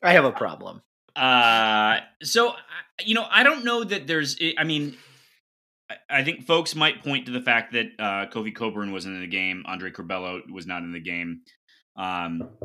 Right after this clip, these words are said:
Speaker 2: and say, "Wow, like, it's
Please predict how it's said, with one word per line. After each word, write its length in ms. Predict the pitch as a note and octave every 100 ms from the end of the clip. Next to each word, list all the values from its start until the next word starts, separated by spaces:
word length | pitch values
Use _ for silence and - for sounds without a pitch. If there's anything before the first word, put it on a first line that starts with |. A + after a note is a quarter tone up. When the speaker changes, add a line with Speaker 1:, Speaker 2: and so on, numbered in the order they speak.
| -
Speaker 2:
and 280 | G#2 F#2+ E2+
say, 720 | - G#2 F#2+ F#2 F2+ F2 E2+ _ _
"Wow, 520 | G#2+ B2+ D3 B2 G#2 G#2 - -
like, 200 | G2 G2+
it's 280 | - -